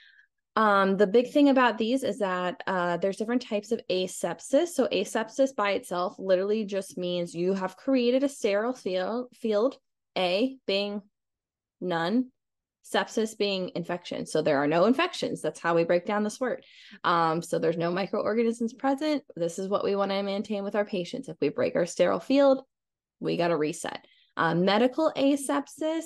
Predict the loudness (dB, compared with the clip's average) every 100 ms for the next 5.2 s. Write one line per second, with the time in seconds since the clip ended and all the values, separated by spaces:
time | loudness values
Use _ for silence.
0 | -6 -2 0 0 0 0 -2 0 0 2
1 | 0 -2 0 -2 0 -2 -6 -8 -8 -6
2 | -6 -4 -4 -2 -4 -4 -6 -4 -2 -4
3 | -2 -2 0 0 4 6 6 2 -16 -6
4 | -4 -2 -2 -2 0 4 4 4 2 0
5 | 0